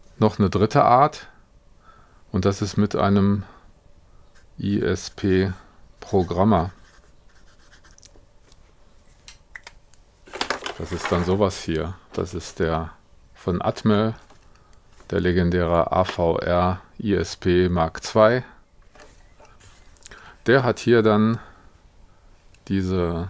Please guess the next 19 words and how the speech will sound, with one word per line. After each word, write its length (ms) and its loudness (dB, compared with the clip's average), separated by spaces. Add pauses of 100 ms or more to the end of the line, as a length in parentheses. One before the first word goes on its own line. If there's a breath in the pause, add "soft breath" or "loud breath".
(120)
sechs 300 -6
Pinne. 400 2 (1200 soft breath)
Und 180 -2
hier 220 -2
sieht 180 -10
man 140 0
das 160 -4
auch. 300 -2
Hier 300 -2
wäre 140 0
zum 160 -6
Beispiel 240 -4
so 100 -2
ein 160 0
Programmierport. 1160 0 (1300 loud breath)
Oder 220 0
hier 340 2
habe 160 -2
ich 320 -6